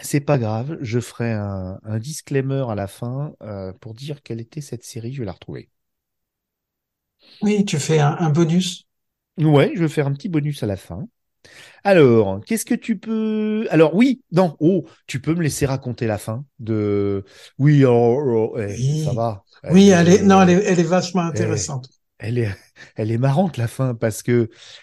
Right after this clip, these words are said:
Speaker 1: au final,
Speaker 2: Mhm.
Speaker 1: euh, il y a tout eu des coups, des quiproquos, tout ça. On n'est pas dans
Speaker 2: Mhm.
Speaker 1: Dark, hein, c'est pas non plus, euh, la série, euh, euh, prise de tête,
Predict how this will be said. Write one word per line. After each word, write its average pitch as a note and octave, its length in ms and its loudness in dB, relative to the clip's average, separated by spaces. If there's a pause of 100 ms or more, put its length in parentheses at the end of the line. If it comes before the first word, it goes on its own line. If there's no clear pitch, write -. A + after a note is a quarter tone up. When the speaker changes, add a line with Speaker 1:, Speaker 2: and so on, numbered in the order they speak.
(120)
Speaker 1:
au G#3+ 140 0
final, B2 560 2
Speaker 2:
Mhm. B2 220 0
Speaker 1:
euh, G#2+ 180 -2
il G#2 60 -4
y B2 40 -4
a B2+ 60 -8
tout F3 180 -6 (120)
eu D3 80 0
des A#2+ 200 0
coups, C#3 280 -6
des B2 160 -2
quiproquos, E3+ 840 4
tout C#3+ 140 -4
ça. D#3+ 180 0
On D3 60 2
n'est A2 100 0
pas F#2+ 120 -2
dans A2 160 -2
Speaker 2:
Mhm. - 20 2
Speaker 1:
Dark, D#3+ 360 2
hein, G#2 160 -6
c'est G#2 180 -10
pas G2+ 140 -4
non G2 140 -6
plus, A2+ 320 -2
euh, F#2 180 -2 (320)
la G#2 120 -2
série, A2+ 480 -2
euh, F2+ 1040 -6 (440)
euh, E2 200 -12
prise A2 260 -8
de B2 120 4
tête, F3+ 360 0